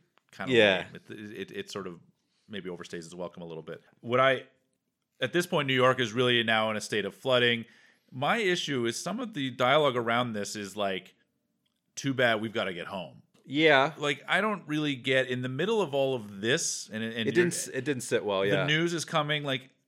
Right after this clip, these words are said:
Speaker 1: where, why is the instinct to get home at this point? 'Cause they're all saying, like, "Why don't we
Speaker 2: Homesick.
Speaker 1: just stay here?" And at this point, I think they're even in the penthouse, 'cause he says, "We're in the top floor
Speaker 2: Yeah.
Speaker 1: of this hotel," or presumably. So
Speaker 2: It's a good
Speaker 1: they've got
Speaker 2: spot.
Speaker 1: a doorman.
Speaker 2: Supplies,
Speaker 1: That's it.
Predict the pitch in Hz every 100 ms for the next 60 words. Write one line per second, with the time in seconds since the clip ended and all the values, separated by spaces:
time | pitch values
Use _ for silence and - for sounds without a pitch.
0 | _ - 143 175 208 170 165 185 180 139
1 | 139 131 131 117 - 104 - 110 107 -
2 | 143 110 78 67 55 55 _ _ _ _
3 | _ _ _ _ 120 123 127 - 113 95
4 | 107 143 151 208 202 180 147 135 147 160
5 | 147 139 151 131 170 - - _ _ _
6 | - 123 151 247 214 147 131 220 160 127
7 | 123 127 110 - - 170 - 135 127 131
8 | - 113 117 120 104 135 - 180 - -
9 | 147 98 - _ _ - 113 104 110 113
10 | - 104 - 107 62 53 - 98 82 104
11 | 107 90 80 - _ _ _ _ - 147
12 | 131 120 123 113 - 135 175 147 131 131
13 | 127 123 117 117 113 113 107 - - -
14 | 131 123 110 78